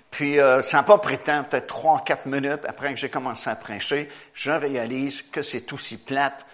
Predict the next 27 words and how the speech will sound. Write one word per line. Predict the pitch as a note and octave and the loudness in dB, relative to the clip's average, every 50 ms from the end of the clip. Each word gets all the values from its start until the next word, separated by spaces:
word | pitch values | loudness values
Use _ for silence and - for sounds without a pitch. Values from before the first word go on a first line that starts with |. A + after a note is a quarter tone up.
| - - - | -20 -16 -12
que | - | -10
les | C#3+ B2 B2 A#2+ A#2+ | -8 -8 -8 -8 -8
trois | - - C#3 C#3+ C#3 - - | -10 -10 -10 -10 -10 -12 -14
ou | C3 | -14
quatre | A2+ - E3 C#3+ C#3+ - A2+ | -4 -2 0 0 -2 -4 -6
jeudis | G#2+ - - C3+ B2 A#2+ A2 - C3 C3+ C3+ - | -8 -6 -6 -6 -6 -6 -6 -6 -6 -8 -8 -8
que | - D3+ B2+ | -6 -6 -6
j'avais | A2+ A#2 F#2 G#2 A#2+ | -6 -6 -6 -6 -6
prêché | A2+ - - C3 A2+ - - C#3+ A#2 - - | -6 -6 -8 -10 -8 -8 -8 -8 -10 -10 -12
auparavant. | B2+ A2+ - C3+ A#2+ A#2+ A2+ G#2 G#2+ B2 B2 - - - - - - - _ | -14 -12 -10 -10 -8 -6 -8 -6 -6 -6 -8 -8 -12 -18 -20 -20 -20 -20 _
Puis, | - C3+ C3+ C3 B2 | -6 -4 -4 -4 -4
tu | - | 0
sais, | - G3+ G#3 | 0 2 2
quand | G#3 - E3+ | 4 4 4
un | E3 D3+ C#3 B2 | 4 2 2 0
prédicateur | - - - D#3+ D3+ - - - D#3+ C3+ - E3+ E3+ E3+ E3+ D#3+ C#3 | -4 -6 -4 -4 -2 -2 0 -2 -2 0 2 4 6 6 6 4 2
se | - - - | 0 -2 -2
trouve | B2+ - - D3 B2+ - | -2 -4 -6 -8 -8 -6
plate | - E3 D3+ C#3+ - - | -4 -4 -4 -4 -4 -6
lui-même, | C#3 C3+ B2+ C#3 C#3 D3 D3+ D#3 D3+ C#3 | -6 -4 -2 -2 -2 -2 -4 -6 -10 -8
<laughs> | - - D3+ | -6 -4 -2
c'est | - - - B2 | 0 2 0 0
plate | - D3+ C#3+ C3 C3+ - - - - - - - | 0 0 0 0 0 0 -2 -8 -14 -14 -2 2
<laughs> | G#3+ E3+ F3 - - - - - - - - | 2 2 2 0 -4 -6 -6 -6 -6 -2 0
pour | G3 D#3 C#3 - | 2 2 2 2
les | F3+ D#3 C3+ | 0 0 0
gens. | - - | 0 -2